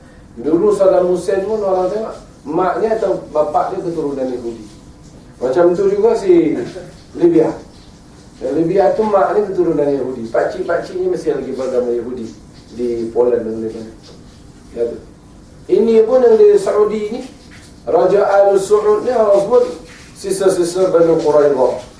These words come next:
Ha, tak apalah dia dah masuk Islam. Tapi orang yang benci dengan dia,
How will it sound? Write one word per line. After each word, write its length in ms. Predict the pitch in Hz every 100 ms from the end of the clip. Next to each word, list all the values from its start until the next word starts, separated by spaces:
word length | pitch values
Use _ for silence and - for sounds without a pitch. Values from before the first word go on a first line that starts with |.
| - - - - -
Ha, 20 | - - - -
tak 240 | - 120
apalah 240 | 123 131 123
dia 160 | 127
dah 60 | 123
masuk 460 | 127 - 123 127 123
Islam. 400 | - - - - - - - -
Tapi 200 | 120 165
orang 220 | 156 151 151
yang 120 | 143 156
benci 260 | 139 160
dengan 240 | 147 151 151
dia, 260 | 160 190